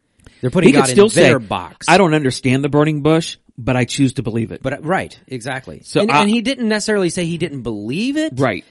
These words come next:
Speaker 1: He just doesn't know what to do with it.
Speaker 2: Well, I don't either.
Speaker 1: But that's why, but that's why you continue to read your Bible.
Speaker 2: Exactly.
Speaker 1: You know, we've talked about that many times. We talked about that with Jordan last night when we, when we were talking to her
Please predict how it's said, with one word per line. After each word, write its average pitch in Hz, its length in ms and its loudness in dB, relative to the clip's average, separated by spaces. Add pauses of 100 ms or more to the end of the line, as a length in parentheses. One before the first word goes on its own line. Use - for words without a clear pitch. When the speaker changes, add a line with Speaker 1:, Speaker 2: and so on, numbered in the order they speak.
Speaker 1:
He 202 180 -6
just 190 220 -2
doesn't 160 300 -4
know 143 140 -4
what 127 240 -6
to 120 100 -10
do 208 200 4
with 110 280 2
it. 80 180 -12
Speaker 2:
Well, 117 240 -2 (460)
I 110 100 -6
don't 98 160 -8
either. 101 300 -8
Speaker 1:
But 165 120 -4
that's 202 220 -4
why, 185 240 -4
but 160 320 -12
that's 202 200 -10
why 180 140 -10
you 165 220 -8
continue 156 500 -8
to 127 140 -10
read 131 300 -6
your 117 100 -6
Bible. 104 520 -10
Speaker 2:
Exactly. 117 460 -4
Speaker 1:
You 127 40 -6
know, 131 120 -2
we've 135 420 -6
talked 151 240 -6
about 135 200 -4
that 123 160 -8
many 135 180 -8
times. 156 220 -8
We 139 160 -6
talked 139 240 -8
about 117 240 -10
that 120 240 -10 (260)
with 120 360 -8
Jordan 127 340 -8
last 107 240 -8
night 104 140 -10
when 110 180 -12
we, 104 100 -12 (140)
when 113 160 -8
we 113 100 -8
were 104 80 -10
talking 113 320 -10
to 95 80 -10
her 147 280 -10